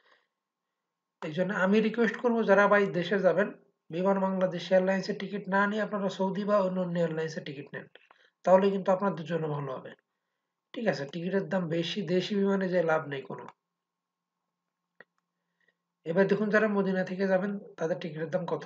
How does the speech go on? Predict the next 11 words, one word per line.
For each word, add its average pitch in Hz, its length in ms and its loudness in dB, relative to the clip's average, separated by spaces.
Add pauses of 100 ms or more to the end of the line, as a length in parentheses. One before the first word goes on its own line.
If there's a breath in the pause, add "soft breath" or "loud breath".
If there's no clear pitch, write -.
হবে। - 160 -12 (1800)
দেখুন 202 280 4
ভাই, 226 100 8 (120)
মদিনা 196 340 4
থেকে 208 220 -2
যারা 196 160 6 (180)
টিকিট 170 240 -10 (100)
নিয়ে 160 180 0
যাবেন, 143 240 -4 (2500)
আপনাদের 185 420 0
টিকিটের 202 340 0